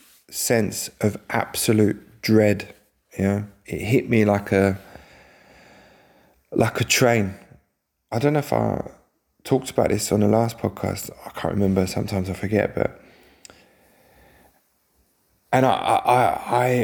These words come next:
it's, it, you know, it, it's, it was so strong. And it felt like it came from my intuition, you know, because it's hard to explain this in words on a podcast, but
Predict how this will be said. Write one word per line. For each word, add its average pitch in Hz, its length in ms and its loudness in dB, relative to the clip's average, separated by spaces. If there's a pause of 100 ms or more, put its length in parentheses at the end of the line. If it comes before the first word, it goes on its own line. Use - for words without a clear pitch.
(140)
it's, 123 280 -2
it, - 460 0
you 131 100 4
know, 117 160 6
it, 104 60 4
it's, 110 560 -2 (720)
it 110 120 2
was 107 200 2
so 120 380 2
strong. 113 540 2 (540)
And 120 140 2
it 101 120 0
felt 143 320 2
like 120 260 -4
it - 160 -10
came 120 400 -2
from 107 600 -2 (840)
my 113 240 2
intuition, 107 800 0
you 110 140 -2
know, 101 160 4
because 104 400 -4 (560)
it's 123 140 -2
hard 143 220 2
to 160 100 0
explain 135 400 0
this 110 180 -2
in 110 140 0
words 113 280 2
on 98 100 0
a 101 60 0
podcast, 101 600 -2
but - 200 0